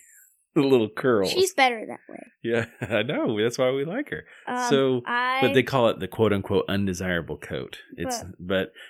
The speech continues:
Speaker 1: so what would you say that Khaleesi would be?
Speaker 2: Um, I think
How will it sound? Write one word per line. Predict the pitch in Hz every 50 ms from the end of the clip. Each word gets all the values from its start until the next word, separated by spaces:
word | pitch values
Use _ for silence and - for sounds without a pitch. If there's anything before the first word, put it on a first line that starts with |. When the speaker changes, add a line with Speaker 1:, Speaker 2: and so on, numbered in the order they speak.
| - -
Speaker 1:
so | - - 120 117
what | 113 104 113 123 123 95
would | 117 110 104
you | 107
say | 104 - - 104 101
that | 95 90 - -
Khaleesi | - - 101 98 98 95 - - - 73
would | 71 71 60 58
be? | - 55 - - _ _ _ _ _ _ _ -
Speaker 2:
Um, | - 247 247 240 233 233 -
I | - 240 247 254
think | 247 - - 277 254 254 -